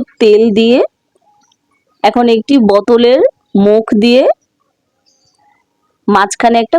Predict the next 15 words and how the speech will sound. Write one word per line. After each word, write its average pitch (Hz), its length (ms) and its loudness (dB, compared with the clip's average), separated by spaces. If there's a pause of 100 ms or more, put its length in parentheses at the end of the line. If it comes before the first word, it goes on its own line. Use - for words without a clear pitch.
(100)
গোল 196 280 2
এঁকে 160 220 -4
নিচ্ছি। - 360 -4 (3500)
মাঝখানে 285 540 0 (380)
গোলটাতে 233 420 0 (160)
এখন 220 260 -2
আমি 208 200 0
একটা 208 220 -4
ফুল 220 200 0 (120)
তুলব। 214 240 2 (260)
এই 233 80 0 (100)
ফুলটা 233 400 0
তোলা 240 220 0 (100)
খুবই 240 340 -2 (160)
ইজি। 269 240 -2